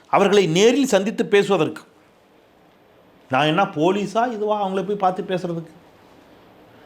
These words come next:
தேசிய மகளிர் ஆணையத்தினுடைய இது என்னன்னே தெரியாம பேசுறாங்க. பத்திரிகையில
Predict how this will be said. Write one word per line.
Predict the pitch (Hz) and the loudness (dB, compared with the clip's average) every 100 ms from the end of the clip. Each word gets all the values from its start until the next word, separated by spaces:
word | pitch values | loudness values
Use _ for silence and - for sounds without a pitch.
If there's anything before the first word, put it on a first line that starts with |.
| - - | -18 2
தேசிய | 175 202 202 185 | 4 4 4 2
மகளிர் | 165 170 202 | 2 2 4
ஆணையத்தினுடைய | 190 180 185 175 175 165 170 214 214 160 107 - - _ | 4 2 0 -2 -4 -4 0 4 4 4 0 -8 -20 _
இது | - 185 190 | -2 2 2
என்னன்னே | 185 214 226 | 4 2 2
தெரியாம | 180 180 202 180 | 0 2 2 0
பேசுறாங்க. | 165 170 139 - _ _ _ - - | -2 -4 -4 -12 _ _ _ -18 -4
பத்திரிகையில | 151 208 208 196 156 120 | -2 0 0 2 2 0